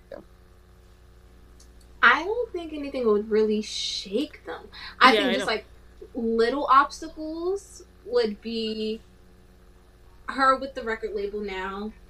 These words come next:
Speaker 2: and
Speaker 1: So you think time? Maybe time?
Speaker 2: No,
Speaker 3: I
Speaker 2: I
Speaker 3: don't
Speaker 2: don't think
Speaker 3: think
Speaker 2: time
Speaker 3: time.
Speaker 2: is an issue.
Speaker 3: <laughs> I don't think time is an issue.
Speaker 1: Well, what? I, we gotta
Speaker 3: I
Speaker 1: think of
Speaker 3: think,
Speaker 1: something.
Speaker 3: you know what?
Speaker 1: What?
Speaker 3: You know, you know, I think, I think that their obstacle will be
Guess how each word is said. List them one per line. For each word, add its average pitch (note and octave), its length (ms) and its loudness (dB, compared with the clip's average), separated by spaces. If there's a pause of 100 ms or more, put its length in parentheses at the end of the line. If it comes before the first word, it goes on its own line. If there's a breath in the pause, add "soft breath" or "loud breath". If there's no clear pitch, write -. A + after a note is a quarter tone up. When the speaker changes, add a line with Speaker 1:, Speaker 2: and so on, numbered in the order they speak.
(140)
Speaker 2:
and G3+ 680 -6 (180)
Speaker 1:
So - 120 0
you A3 100 4
think G3+ 280 4
time? A#3 520 6 (160)
Maybe G3 200 4
time? B3+ 440 0 (1120)
Speaker 2:
No, G#3 180 0
Speaker 3:
I - 20 6
Speaker 2:
I - 20 4
Speaker 3:
don't D4+ 140 2
Speaker 2:
don't - 20 -10
think - 160 -2
Speaker 3:
think - 20 -12
Speaker 2:
time G#3 260 6
Speaker 3:
time. - 20 8
Speaker 2:
is G3+ 100 2
an G3+ 80 6
issue. G3+ 460 4
Speaker 3:
<laughs> - 60 -6
I B3+ 140 8
don't A#3 180 4
think - 200 6
time B3 260 6
is D#4 200 6
an D4+ 80 -6
issue. - 240 -10 (180)
Speaker 1:
Well, C4+ 260 10
what? C#4+ 280 12
I, D4+ 140 10
we D#4+ 120 10
gotta - 200 10
Speaker 3:
I B3+ 140 12
Speaker 1:
think - 40 12
of - 60 10
Speaker 3:
think, D#4+ 120 6
Speaker 1:
something. E4 180 12
Speaker 3:
you C4+ 160 4
know D4+ 140 10
what? G#4 220 10
Speaker 1:
What? - 20 10
Speaker 3:
You C#4+ 160 8
know, C#4+ 200 6
you C4 180 0
know, C#4+ 300 6
I A#3 200 6
think, C#4 460 -4
I A#3+ 180 4
think D#4 300 -2
that C#4+ 120 -8
their A#3+ 260 -2
obstacle G#3 580 -4
will G3 160 -2
be F3+ 680 -8